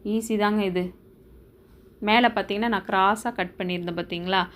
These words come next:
அதுக்கு எப்படி, எந்த அளவுக்கு தெரியுது பாருங்க. அந்த இடத்துல ஒரு ஸ்-, இது இருக்குதுங்க. கரெக்டா அந்த இடத்துல நம்ம தைக்கும்போது லைட்டா ஒரு சுருக்கம் வச்சு தைக்கணுங்க. அப்பதான் உங்களுக்கு ஈக்குவலா வருது.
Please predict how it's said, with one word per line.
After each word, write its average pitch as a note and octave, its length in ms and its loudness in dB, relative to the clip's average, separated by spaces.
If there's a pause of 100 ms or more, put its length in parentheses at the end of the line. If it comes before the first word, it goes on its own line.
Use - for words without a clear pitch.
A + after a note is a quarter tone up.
(260)
அதுக்கு F#3+ 380 4
எப்படி, F#3+ 320 0
எந்த F#3+ 420 0
அளவுக்கு G3 400 0
தெரியுது F3+ 280 4
பாருங்க. E3 300 -4 (440)
அந்த A#3+ 360 4
இடத்துல B3+ 180 0
ஒரு A3 180 2
ஸ்-, - 280 -16
இது G3 340 2
இருக்குதுங்க. F3+ 540 0
கரெக்டா G3+ 380 0
அந்த G#3+ 300 2
இடத்துல G#3+ 160 -4
நம்ம G#3+ 180 2
தைக்கும்போது F3+ 840 -2 (280)
லைட்டா A3+ 460 2
ஒரு B3 440 2
சுருக்கம் C4+ 400 0
வச்சு G3 220 0
தைக்கணுங்க. E3+ 520 0 (120)
அப்பதான் G#3+ 420 -2
உங்களுக்கு G3+ 280 0
ஈக்குவலா F#3+ 320 -2
வருது. E3 600 0